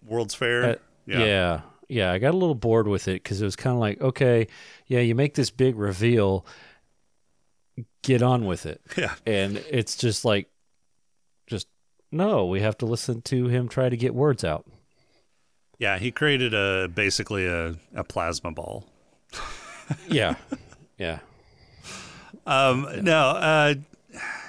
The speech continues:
Speaker 1: so I'm, I'm wondering if that's, if that's who, um, if that's the Kang that, that's in Quantumania. I don't know if it is. It probably isn't, but we'll, we'll,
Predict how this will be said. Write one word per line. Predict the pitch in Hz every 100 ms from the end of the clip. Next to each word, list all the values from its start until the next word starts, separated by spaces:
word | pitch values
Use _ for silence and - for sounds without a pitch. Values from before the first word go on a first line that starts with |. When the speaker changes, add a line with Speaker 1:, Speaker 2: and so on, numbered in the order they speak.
| - - _ _ -
Speaker 1:
so | - 165 156
I'm, | 151 151
I'm | 156 147
wondering | 151 175 175 165 156
if | 131 -
that's, | 131 123 127 - - - - - _ _ _ _ _ _ _ _ _ _ _ _ _ _
if | 113 -
that's | 123 120 -
who, | 131 123 113 110 113
um, | 120 110 104 98 95 92 - _ _ _ _ _ _ _ _ _ _ _ _ _ _ -
if | 120
that's | 139 120
the | -
Kang | - 123 113 107
that, | 101 98 -
that's | 101 -
in | 104 95
Quantumania. | - 101 90 87 95 107 107 104 101 104 -
I | 90
don't | 92 92
know | 92 90
if | 90 -
it | 87
is. | 87 87 82 90
It | -
probably | 123 123 95 87 82
isn't, | 80 82 82 -
but | 87 80 - -
we'll, | 277 - 85 80 78
we'll, | 80